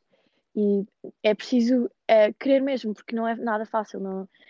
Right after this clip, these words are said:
Há imensas coisas que nós nunca pensamos que vamos ter de, eh,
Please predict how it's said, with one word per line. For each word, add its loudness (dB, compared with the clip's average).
Há 4
imensas -4
coisas -4
que -8
nós -2
nunca -4
pensamos -4
que -6
vamos -6
ter 0
de, -2
eh, 0